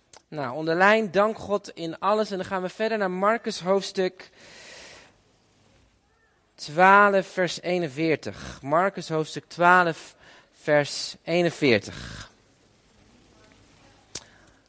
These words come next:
Marcus twaalf, vers eenenveertig. En daar staat:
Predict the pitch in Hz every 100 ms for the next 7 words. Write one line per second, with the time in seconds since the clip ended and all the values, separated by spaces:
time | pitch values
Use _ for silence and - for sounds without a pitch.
0 | _ - 139 151 151 - - 165 175 190
1 | 180 - 160 - - - _ _ _ _
2 | _ _ _ _ _ _ _ _ _ _
3 | _ 151 160 156 - 110 104 - - -
4 | - - _ - - - - - - -
5 | - - - _ _ _ _ _ _ _
6 | - 123 135 135 175 156 147 -